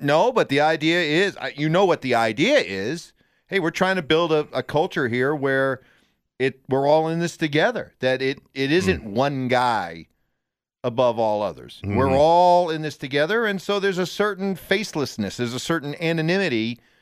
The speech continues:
Speaker 1: We're all in this together. It doesn't matter what your name is. I don't
Speaker 2: Yeah.
Speaker 1: need your name on the,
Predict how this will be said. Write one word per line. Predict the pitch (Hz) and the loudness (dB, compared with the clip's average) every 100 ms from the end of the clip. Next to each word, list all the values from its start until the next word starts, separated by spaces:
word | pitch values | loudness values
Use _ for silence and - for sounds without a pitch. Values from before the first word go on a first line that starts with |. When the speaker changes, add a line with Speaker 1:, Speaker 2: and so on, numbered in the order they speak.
| _ _ _ | _ _ _
Speaker 1:
We're | 123 165 | 2 4
all | 185 190 | 4 2
in | 196 | 0
this | 196 | -2
together. | - 185 202 202 95 | -2 0 0 0 -2
It | 92 | -2
doesn't | 185 175 | -2 0
matter | 170 220 135 85 _ _ | 0 0 -2 -6 _ _
what | 113 131 | -10 -8
your | 117 | -2
name | 107 110 110 107 98 | 0 0 0 0 -2
is. | 92 | -2
I | 143 | -2
don't | 196 | -2
Speaker 2:
Yeah. | 82 | -2
Speaker 1:
need | 101 | -2
your | 107 | -2
name | 104 107 120 120 113 | 0 0 0 2 0
on | 113 | 0
the, | 104 98 | -2 -4